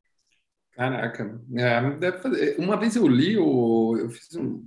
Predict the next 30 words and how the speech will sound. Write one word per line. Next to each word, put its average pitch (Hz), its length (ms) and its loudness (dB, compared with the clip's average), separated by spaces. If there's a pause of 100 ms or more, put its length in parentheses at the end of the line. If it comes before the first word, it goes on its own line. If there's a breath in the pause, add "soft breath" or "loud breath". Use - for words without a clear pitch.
um 120 120 -10
curso 151 340 -8
que - 60 -18
falava 123 320 -4
que 123 140 -6
a, - 140 -6 (200)
a - 80 -6
periodização 135 500 -2
em 120 40 -2
cima 131 180 -2
do 117 60 -8
ciclo 131 220 -6
menstrual 117 720 -4
depende 127 440 -2
da 127 100 -2
mulher 127 240 0
não 135 440 2
tomar 123 540 -6
anticoncepcional, 123 1000 -4
né, 104 140 -6
cara? 110 200 -10
Porque - 160 -10
senão 180 260 -4
o 202 40 -4
ciclo 196 240 -4
menstrual 160 360 -2
dela 131 200 0
tá 143 240 -6 (180)
constantemente 147 920 -4 (500 soft breath)
regulado, 135 840 2